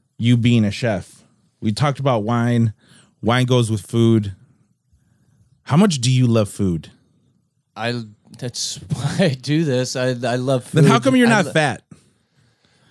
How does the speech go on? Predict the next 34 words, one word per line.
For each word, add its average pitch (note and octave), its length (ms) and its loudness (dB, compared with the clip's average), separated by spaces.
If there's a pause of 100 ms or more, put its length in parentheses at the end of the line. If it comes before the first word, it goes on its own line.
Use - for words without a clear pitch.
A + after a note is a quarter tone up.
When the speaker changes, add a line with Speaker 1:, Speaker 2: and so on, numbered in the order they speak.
Speaker 2:
Uh, G#2 340 -4
metabolism, D#3+ 760 2
I D#3+ 160 2
guess. E3+ 480 -2
<laughs> - 40 -18 (1600)
I F3+ 80 -10
mean, E3 100 -2
I E3 60 -2
s-, E3 240 -8 (100)
I D#3 100 -2
still E3 280 -2
got C#3+ 220 0
that A#2+ 200 -4
dad B2+ 320 -2
bod. G#2+ 300 -6
It's - 180 -14
not A#2+ 200 -4
like A2+ 260 -2 (680)
Speaker 1:
No, D3+ 200 4
you're E3+ 180 4
Speaker 2:
it F3 40 4
Speaker 1:
thin. D3+ 100 0
Speaker 2:
just C#3 200 2
doesn't C#3+ 280 -2
go B2 200 -2
everywhere. A#2 680 -6
Speaker 1:
You're C3 280 0
a B2+ 60 0
thin B2 280 0
dude. A2+ 160 -2
I, D#3 600 0 (580)
no, G2+ 280 0
you're G2+ 200 0
thin. E2+ 380 -6